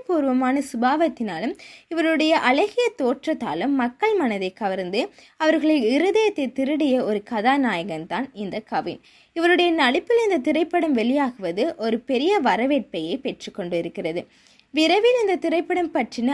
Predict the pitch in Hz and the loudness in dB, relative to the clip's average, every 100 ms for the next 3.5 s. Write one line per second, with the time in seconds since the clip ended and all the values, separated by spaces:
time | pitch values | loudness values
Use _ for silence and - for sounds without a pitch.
0 | - 220 269 330 359 370 359 254 226 226 | -2 -2 -2 0 0 0 0 0 0 0
1 | 214 - 180 214 294 294 262 196 208 240 | -2 -2 0 0 2 0 -2 -4 0 2
2 | 320 339 311 220 180 240 190 - - - | 2 0 -2 -6 -4 -4 -4 -6 -10 -12
3 | 180 180 175 175 170 | -12 -10 -8 -6 -8